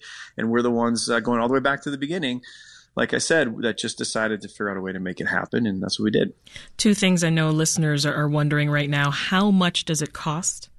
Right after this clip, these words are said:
Speaker 2: for them to drive these cars, and how long do they get to keep them for?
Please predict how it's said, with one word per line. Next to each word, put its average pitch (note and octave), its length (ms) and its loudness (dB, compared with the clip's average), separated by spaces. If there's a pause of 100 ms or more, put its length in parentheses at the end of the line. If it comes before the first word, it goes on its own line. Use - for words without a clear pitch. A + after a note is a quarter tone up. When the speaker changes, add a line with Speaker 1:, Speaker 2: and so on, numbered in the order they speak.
(100)
Speaker 2:
for F3 160 2
them E3 160 4
to D#3+ 100 0
drive D3+ 420 2
these G3 180 0
cars, G3+ 460 -2 (760)
and D#3+ 100 4
how E3 220 2
long E3 220 4
do D#3+ 100 2
they D#3+ 100 2
get D#3+ 180 -2
to D#3+ 220 -2 (540)
keep - 220 -2
them E3+ 100 4
for? - 300 -8